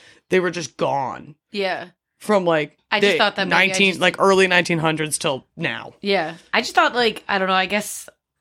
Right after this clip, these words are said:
Speaker 2: not that I didn't know about them. I mean, yeah, I guess that I didn't know about them, but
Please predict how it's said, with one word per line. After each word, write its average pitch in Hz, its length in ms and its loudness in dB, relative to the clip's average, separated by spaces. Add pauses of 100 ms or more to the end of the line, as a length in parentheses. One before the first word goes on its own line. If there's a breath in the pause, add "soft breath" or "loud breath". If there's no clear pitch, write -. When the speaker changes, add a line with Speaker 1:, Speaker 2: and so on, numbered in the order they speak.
(140)
Speaker 2:
not 247 280 0
that 302 100 2
I 233 120 4
didn't 208 240 -4
know 190 180 0
about 170 300 -2
them. 170 500 -12
I 196 80 -4
mean, 220 160 2
yeah, 214 180 4
I 170 100 -6
guess 190 200 -8
that 202 180 4
I 202 140 4
didn't 202 180 -2
know 180 160 0
about 165 240 -4
them, 170 220 -4
but 170 340 -4